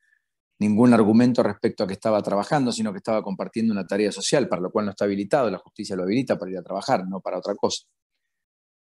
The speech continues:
Y así tantas cosas, digamos, ¿no? Eh, y eso es el periodismo, esa es la sociedad, con los medios,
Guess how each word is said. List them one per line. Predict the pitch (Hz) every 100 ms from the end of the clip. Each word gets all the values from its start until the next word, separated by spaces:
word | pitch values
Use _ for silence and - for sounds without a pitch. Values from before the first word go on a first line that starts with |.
| _ -
Y |
así | 113 160
tantas | 170 127 117
cosas, | 143 147 95
digamos, | 90 87 87 -
¿no? | 135 - _ -
Eh, | 101 95 87 85
y | 135
eso | 190 190
es | 156
el | 135
periodismo, | 143 147 185 214 170
esa | 160
es | 147
la | 123
sociedad, | 117 - 123 160 156 143 120
con | 113
los | 107 104
medios, | 135 135 123 - _ _